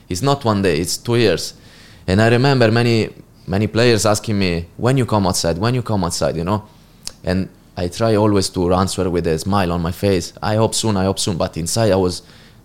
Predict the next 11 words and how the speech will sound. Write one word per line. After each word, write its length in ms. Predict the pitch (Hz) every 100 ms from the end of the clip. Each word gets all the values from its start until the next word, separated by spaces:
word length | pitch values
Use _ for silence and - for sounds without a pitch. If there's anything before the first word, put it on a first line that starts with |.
| 80
dying 420 | 123 127 90 85
because 300 | 82 95 82
I 120 | 85
really 200 | 98 113
wanted 280 | 104 101 90
to 60 | 95
be 160 | 92
outside, 360 | 90 - 92 82
you 60 | 87
know. 120 | 98 - - - - - - -
And 1000 | 90 90 87 87 85 73 50 50 -